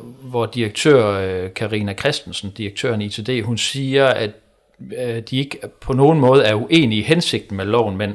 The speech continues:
men her har man igen trukket transportbranchen og de store lastbiler med, med ind i lovgivningen, uden at gennemtænke konsekvenserne.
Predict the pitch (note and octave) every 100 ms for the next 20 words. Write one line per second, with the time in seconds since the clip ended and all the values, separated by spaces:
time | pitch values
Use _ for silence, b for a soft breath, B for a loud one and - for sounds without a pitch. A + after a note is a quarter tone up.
0 | - A2+ G#2 D3 G#2+ G#2 G#2 B2+ C3+ -
1 | A#2 G#2 - G#2 F#2+ - C3 C#3 - F#2
2 | - G2+ G2+ - C3 C3 A#2+ A#2+ - G#2
3 | F#2+ G#2+ A#2+ - _ A#2+ B2 A2+ G#2 A2+
4 | C3 A#2 G2+ G2+ A#2+ B2+ A2 F#2+ F2+ F2+
5 | - A#2 C3+ - G2+ F#2 - G2+ G#2+ B2+
6 | B2+ G#2+ F#2